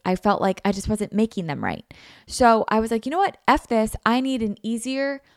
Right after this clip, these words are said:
user-friendly, day-to-day machine." So that's when I got the K Cafe,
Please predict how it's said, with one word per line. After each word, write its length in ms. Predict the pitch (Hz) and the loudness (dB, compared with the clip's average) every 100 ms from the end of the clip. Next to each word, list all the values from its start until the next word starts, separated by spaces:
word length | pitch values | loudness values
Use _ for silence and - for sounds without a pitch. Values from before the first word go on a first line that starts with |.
| _ | _
user-friendly, 880 | 180 214 254 - 254 220 214 208 208 - | -4 -2 0 0 0 -2 -2 -4 -6 0
day-to-day 960 | 226 214 226 233 277 220 202 180 175 - | 2 2 0 -4 -2 2 2 2 -2 -4
machine." 480 | 185 - 160 - - - - - | -4 -2 -4 -6 -12 -18 -20 -8
So 160 | - | 0
that's 260 | 196 185 202 | 4 4 2
when 220 | 226 220 | -2 -2
I 220 | - 185 | 0 -2
got 320 | 180 156 - | 0 -2 -4
the 80 | - | -8
K 220 | - 175 | -4 -2
Cafe, 680 | 175 170 170 147 139 139 143 | -2 -4 -4 -4 -4 -4 -6